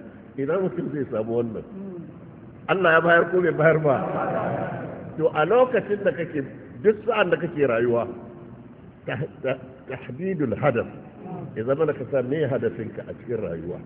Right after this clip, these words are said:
In ba haka ba za ka taɓa cin nasara ba. Hadafinka a cikin rayuwa, ka samu kaza, ba ruwanka da duk abin da za a yi, karka waiga. Jika Allah zai hore maka. Don Allah ce, "Inna nasra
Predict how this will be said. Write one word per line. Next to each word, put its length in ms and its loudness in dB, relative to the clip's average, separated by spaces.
In 100 -2
ba 140 6
haka 160 0
ba 100 0
za 140 2
ka 80 -4
taɓa 240 -2
cin 160 -8
nasara 340 -6
ba. 140 -16
Hadafinka 520 2
a 120 0
cikin 200 -2
rayuwa, 400 2
ka 140 -2
samu 260 0
kaza, 360 2
ba 100 4
ruwanka 380 4
da 80 -2
duk 220 2
abin 260 2
da 60 4
za 100 2
a 60 4
yi, 60 0
karka 280 0
waiga. 260 0
Jika 300 2
Allah 280 2
zai 140 -2
hore 240 -4
maka. 240 -8
Don 100 0
Allah 240 4
ce, 200 -4
"Inna 360 0
nasra 540 2